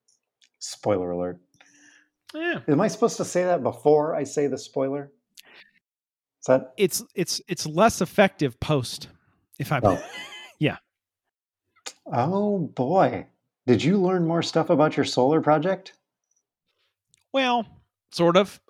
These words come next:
Speaker 2: So this is solar project week four. Um, week one, they were on the roof making a lot of noise, right?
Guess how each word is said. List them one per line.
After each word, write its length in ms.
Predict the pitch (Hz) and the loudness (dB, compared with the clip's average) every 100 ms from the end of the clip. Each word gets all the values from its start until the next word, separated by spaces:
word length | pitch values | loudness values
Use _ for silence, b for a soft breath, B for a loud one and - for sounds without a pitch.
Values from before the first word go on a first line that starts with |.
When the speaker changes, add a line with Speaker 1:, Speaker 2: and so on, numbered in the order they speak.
| _ _ _ _ _ _ | _ _ _ _ _ _
Speaker 2:
So 1300 | - - 180 175 175 170 170 165 165 160 156 151 - _ - | -8 0 4 6 6 4 4 4 4 4 4 2 -2 _ -8
this 180 | 156 208 | -6 -2
is 100 | 165 | -2
solar 300 | - 175 165 | 2 4 4
project 400 | 156 160 156 143 | 2 0 0 -2
week 200 | 135 - | -4 -4
four. 420 | - 147 208 254 _ _ _ _ _ | 0 2 2 0 _ _ _ _ _
Um, 540 | 170 143 139 135 135 135 | 2 4 4 2 -2 -6
week 300 | 147 156 - | 0 0 0
one, 520 | 127 123 151 220 214 - | 0 2 2 0 -4 0
they 120 | 147 | 2
were 140 | 139 131 | 4 2
on 80 | 131 | 2
the 80 | |
roof 320 | 123 185 196 - | 4 4 4 -2
making 200 | 135 131 | -4 -2
a 40 | |
lot 120 | 135 135 | 0 2
of 60 | |
noise, 720 | 135 190 190 185 180 - - - _ | 4 6 8 6 2 -2 -6 -10 _
right? 300 | 139 147 156 | 4 6 6